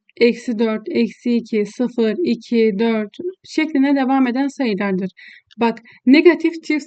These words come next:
sayılarımız da vardır. Negatif olması bunun işaretini ilgilendirir. Ama sonuç olarak bu sayımız ikiye bölünüyor mu, bölünmüyor mu? Ona bakacağız. Bölünüyorsa çifttir diyeceğiz. Tamam mı? İki N olarak, yani ikinin katları olarak gösteriliyor dedim ya sana.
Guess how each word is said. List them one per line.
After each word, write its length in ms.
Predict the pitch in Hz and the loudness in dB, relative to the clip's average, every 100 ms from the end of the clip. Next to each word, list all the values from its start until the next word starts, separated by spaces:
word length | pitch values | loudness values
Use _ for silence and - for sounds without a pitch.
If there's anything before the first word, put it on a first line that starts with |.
| - | -4
sayılarımız 540 | 254 214 208 226 233 | -2 0 0 0 0
da 100 | 220 | -2
vardır. 340 | 190 190 185 202 | -2 -6 -6 -2
Negatif 460 | 240 285 311 - | -2 0 -2 -4
olması 440 | 247 233 220 233 269 | -2 0 0 -4 0
bunun 200 | 294 277 | 2 2
işaretini 720 | 240 - 233 214 208 233 226 | -2 -4 0 0 0 0 0
ilgilendirir. 500 | 202 196 190 185 190 | 0 0 2 2 2
Ama 200 | 302 339 - - _ | 6 6 4 -10 _
sonuç 400 | _ 262 285 302 | _ 2 2 2
olarak 280 | 302 233 214 | 2 0 0
bu 100 | 220 | -2
sayımız 320 | 277 294 214 196 - | -4 0 0 -2 -8
ikiye 340 | 190 294 285 | -4 0 2
bölünüyor 400 | 285 285 294 339 | 4 6 8 10
mu, 160 | 349 370 | 10 8
bölünmüyor 460 | 277 277 220 202 185 | 2 0 0 2 0
mu? 120 | 185 - _ _ _ | 0 -8 _ _ _
Ona 220 | 254 294 | 0 2
bakacağız. 460 | 254 233 196 196 214 | 2 0 -2 -4 -2
Bölünüyorsa 540 | 294 302 294 269 - | 0 4 4 4 2
çifttir 500 | 359 339 330 - 302 | 4 4 2 -2 0
diyeceğiz. 380 | 285 240 185 185 _ | 2 0 -2 -8 _
Tamam 260 | 349 403 247 | 4 4 2
mı? 160 | 185 - - _ _ _ _ _ _ _ _ _ _ _ | -2 -6 -18 _ _ _ _ _ _ _ _ _ _ _
İki 240 | 254 - | -6 6
N 340 | 392 359 339 - | 8 8 6 2
olarak, 400 | 254 254 240 196 | -2 -2 -2 -2
yani 180 | 214 202 | -2 -2
ikinin 380 | - - 302 339 | -6 4 6 6
katları 500 | 330 269 - 277 311 | 4 -8 -4 -2 0
olarak 340 | 285 247 220 | 0 0 -2
gösteriliyor 540 | - 240 - 240 254 240 | 0 -2 0 -2 -2 -2
dedim 280 | 277 415 302 | -2 4 2
ya 80 | 220 - | 2 -4
sana. 240 | 202 185 | -2 -2